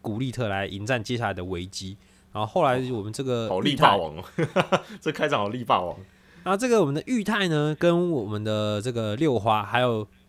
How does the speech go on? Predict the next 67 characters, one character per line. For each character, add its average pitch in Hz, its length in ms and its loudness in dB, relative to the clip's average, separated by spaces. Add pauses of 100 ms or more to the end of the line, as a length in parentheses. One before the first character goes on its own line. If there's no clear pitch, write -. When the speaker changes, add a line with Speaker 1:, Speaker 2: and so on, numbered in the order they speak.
Speaker 1:
玉 175 120 -2
太 139 240 2
的 98 220 0
好 98 220 -2
朋 98 180 -4
友 117 180 -4 (360)
这 117 120 -8
个 98 460 -6 (580)
内 190 220 4
海 92 220 -4
将， - 280 -2 (360)
他 123 180 -6
们 131 140 -2
就， 139 120 2
Speaker 2:
哦。 120 260 6 (680)
Speaker 1:
就 175 100 2
形 127 240 0
成 113 180 -4
了 110 80 0
一 110 80 0
个 107 240 0
叫 120 120 -2
做 113 380 0
古 135 200 0
力 208 140 2
特 196 160 6
同 127 240 0
盟 117 200 4
的， 104 240 2 (760)
就 123 120 -8
是 120 160 -8
那 113 100 -6
种 98 300 -6 (580)
什 - 140 -16
么 98 320 -10
春 143 180 0
日 151 40 0
部 156 100 2
防 107 160 2
卫 120 80 2
队 123 100 4
嘛， 107 140 2
<laughs> - 60 -10
类 190 80 12
似 - 260 0
那 220 80 10
种 170 100 4
感 143 280 2
觉。 - 180 2
<laughs> 226 1400 -2
对， 175 140 4
对， - 0 -
对， 156 320 6
Speaker 2:
所 123 60 4
以， - 20 0
Speaker 1:
然 131 120 4
后 208 120 6
Speaker 2:
所 196 60 8
以 175 40 8
他 131 80 12
们 196 80 2
几 135 160 -2
个 123 60 6
要 156 80 8
合 123 200 4
体 107 200 -2
吗？ 101 220 -8